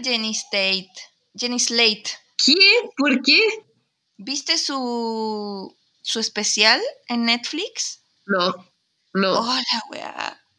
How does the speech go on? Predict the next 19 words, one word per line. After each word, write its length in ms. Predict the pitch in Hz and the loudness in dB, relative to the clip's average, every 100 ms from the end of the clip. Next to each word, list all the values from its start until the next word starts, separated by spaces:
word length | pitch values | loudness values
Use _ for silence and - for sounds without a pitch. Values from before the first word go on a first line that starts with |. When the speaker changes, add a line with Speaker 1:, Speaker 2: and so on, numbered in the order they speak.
| _ - - _ | _ -20 -20 _
Speaker 1:
Insoport-, 560 | 226 240 240 226 220 208 | -10 -8 -8 -8 -8 -6
es 120 | 254 | -8
como, 640 | 254 269 262 254 254 233 - _ _ _ _ _ _ _ _ _ | -4 0 4 4 2 0 -8 _ _ _ _ _ _ _ _ _
hagamos 380 | 226 254 277 302 | -6 -4 -4 -4
un 80 | 302 | -4
documental 520 | 302 302 294 285 285 | -6 -4 -6 -2 -4
sobre 380 | 277 294 285 285 | -2 -6 -4 -4
mí 140 | 269 269 | -4 -6
misma, 400 | 277 294 330 381 587 _ _ _ _ _ _ - _ _ | -6 -6 -8 -10 -12 _ _ _ _ _ _ -20 _ _
hecho 320 | - 240 285 285 | -8 -4 -2 2
de 500 | 269 254 247 240 208 | 4 4 6 6 6
Speaker 2:
<laughs> 40 | |
Speaker 1:
partes 420 | 247 247 269 302 302 - | 4 2 -2 -6 -6 -8
mías, 540 | 247 269 302 320 - - | -2 2 2 2 -2 0
eh, 200 | 240 233 | 4 4
hablando 440 | 220 220 233 247 | 2 0 -2 -2
en, 200 | 285 269 - | -4 -6 -6
en 280 | 240 233 226 | -6 -6 -6
stand-up 560 | - 247 240 214 226 | -4 -2 -2 0 0